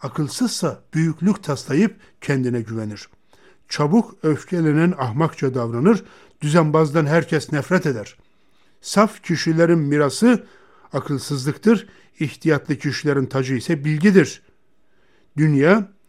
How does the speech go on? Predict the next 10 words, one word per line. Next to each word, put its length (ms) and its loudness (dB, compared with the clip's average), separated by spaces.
Hristiyan 680 0
kişinin 600 0
akıl 380 -2
düzeyinin 540 2
düşük 320 -2
olduğunu, 540 2
çok 320 -2
saf 300 -2
olduğunu 380 0
ve 180 4